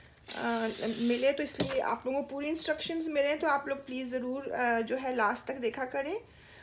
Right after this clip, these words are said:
और उम्मीद करती हूँ कि आप लोगों को, अ, अ, मतलब आप लोग भी इसको फॉलो करेंगे और करेंगे।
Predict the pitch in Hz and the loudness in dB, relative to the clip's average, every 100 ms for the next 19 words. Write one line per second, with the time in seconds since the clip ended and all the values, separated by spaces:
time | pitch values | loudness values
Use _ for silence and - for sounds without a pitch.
0 | - - 233 233 226 240 233 247 - 277 | -4 0 2 4 2 0 0 0 2 2
1 | 277 277 285 294 285 285 277 - - 233 | 0 -4 -4 -2 0 0 -2 -8 -2 -2
2 | 233 269 254 254 269 269 277 - - - | 0 -2 0 0 2 2 2 -6 -20 -20
3 | - 208 226 226 220 220 226 - - - | -4 0 2 2 2 0 -4 -16 -20 -20
4 | - 208 214 233 233 254 233 214 220 254 | -6 -2 0 0 0 -2 0 -2 -2 0
5 | 247 233 262 262 262 - - 254 254 247 | -2 -2 -6 -6 -6 -6 2 2 4 2
6 | 220 254 294 285 285 285 294 302 294 - | 4 2 0 -2 -2 -2 -2 -2 -6 0
7 | 240 240 247 240 269 311 | 0 0 0 0 0 0